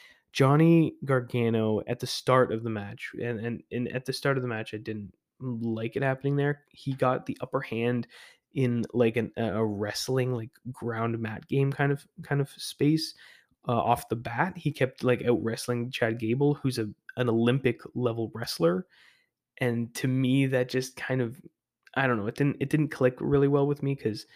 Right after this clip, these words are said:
it k-, I, it didn't b-, it didn't, like, bury Gable's ability, but it felt like he, I don't know. It, it, it,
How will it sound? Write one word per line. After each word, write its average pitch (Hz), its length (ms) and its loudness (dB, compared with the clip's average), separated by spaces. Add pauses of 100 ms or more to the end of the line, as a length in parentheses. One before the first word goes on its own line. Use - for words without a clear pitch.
(600)
it - 180 -8
k-, - 140 -10
I, 135 80 4
it 160 240 4
didn't 208 340 0
b-, 156 100 0
it 170 200 0
didn't, 220 180 0
like, 156 200 0
bury 131 300 2
Gable's 156 380 0
ability, 156 500 2
but 113 340 -2 (480)
it 127 120 -6
felt 117 480 -4 (120)
like 104 260 -10 (240)
he, 117 680 -2 (1400)
I 147 80 -4
don't 127 120 2
know. 98 140 -8 (300)
It, 143 180 4
it, 143 260 2 (100)
it, - 380 2